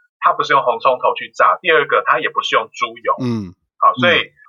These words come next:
Speaker 1: 它弄出来的那个炸的洋葱片的味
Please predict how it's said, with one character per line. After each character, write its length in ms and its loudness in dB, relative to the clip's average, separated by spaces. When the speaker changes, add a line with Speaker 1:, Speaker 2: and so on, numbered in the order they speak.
Speaker 1:
它 240 6
弄 160 2
出 140 2
来 140 4
的 100 2
那 100 0
个 160 0
炸 300 2
的 100 -4
洋 260 0
葱 280 -2
片 180 -2
的 160 0
味 320 0